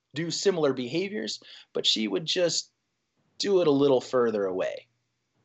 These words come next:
kind of thing. So she's like, "Oh, checking us out. Oh, Tom's not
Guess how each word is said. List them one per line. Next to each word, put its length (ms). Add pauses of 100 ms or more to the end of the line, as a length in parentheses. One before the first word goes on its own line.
(140)
kind 200
of 120
thing. 240
So 140
she's 180
like, 120
"Oh, 320
checking 300
us 120
out. 140
Oh, 200
Tom's 320
not 240